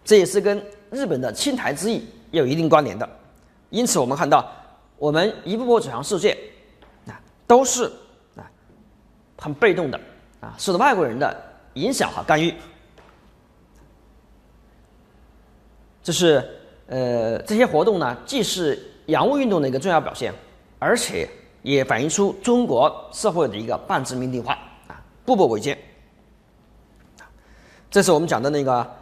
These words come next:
呃，他的对中国政府的控制。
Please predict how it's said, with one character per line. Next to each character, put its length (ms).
呃， 600
他 140
的 720
对 80
中 240
国 120
政 120
府 80
的 60
控 180
制。 180